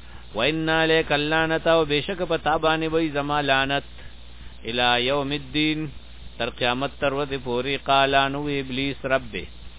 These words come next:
اے رب، فانظرنی، ته ما له مهلت راکړه، الی یوم یبعثون، تر هغه ورځې چې راپورته کولی شي مخلوق.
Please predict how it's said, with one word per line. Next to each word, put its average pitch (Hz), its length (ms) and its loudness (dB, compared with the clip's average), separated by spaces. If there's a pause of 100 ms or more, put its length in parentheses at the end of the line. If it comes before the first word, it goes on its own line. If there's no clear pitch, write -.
(440)
اے 160 200 4
رب، 147 200 2 (180)
فانظرنی، 139 760 0 (680)
ته 120 80 -4
ما 120 180 0
له 123 100 0
مهلت 117 440 -2
راکړه، 139 520 2
الی 135 280 4
یوم 143 220 -2
یبعثون، 135 840 0 (760)
تر 117 120 0
هغه 151 320 2
ورځې 160 380 2
چې 143 100 -2
راپورته 143 480 0
کولی 180 320 0
شي 196 100 -6
مخلوق. 143 420 -2